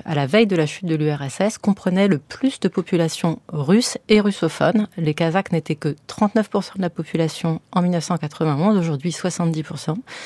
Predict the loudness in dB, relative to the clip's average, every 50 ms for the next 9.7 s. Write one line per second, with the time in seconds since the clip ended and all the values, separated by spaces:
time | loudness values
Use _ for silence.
0 | -16 -16 -18 -18 -18 -20 -20 -20 _ -20 -6 -6 -6 -2 2 2 2 2 2 0
1 | 0 0 0 _ -20 -20 -20 -20 -20 -20 -12 -4 -2 0 0 0 0 -2 -4 -6
2 | -10 -12 _ _ -8 -4 -4 -2 -2 0 2 2 2 2 0 -6 -4 -4 -4 -2
3 | 0 0 0 0 -2 -2 0 2 2 2 2 0 -4 -6 -6 -2 0 2 2 4
4 | 2 2 0 0 -2 -2 -2 0 -2 -2 -2 -4 -8 -14 -16 -16 -14 -8 -6 0
5 | 0 0 0 0 -2 -2 -2 -2 0 2 2 2 2 0 -4 -6 -4 -2 -2 0
6 | 0 0 -4 -4 -8 -10 _ -4 -4 -2 -2 -2 -2 -2 0 2 2 2 0 0
7 | -2 -4 -4 -4 -8 -6 -2 0 0 0 0 0 -2 -2 -2 -2 -4 -4 -4 -6
8 | -6 -6 -6 -4 -2 0 2 2 2 0 -2 -6 -10 -12 -6 -2 0 0 0 0
9 | -2 -2 -4 -6 -6 -8 -8 -6 -6 -6 -6 -6 -8 -8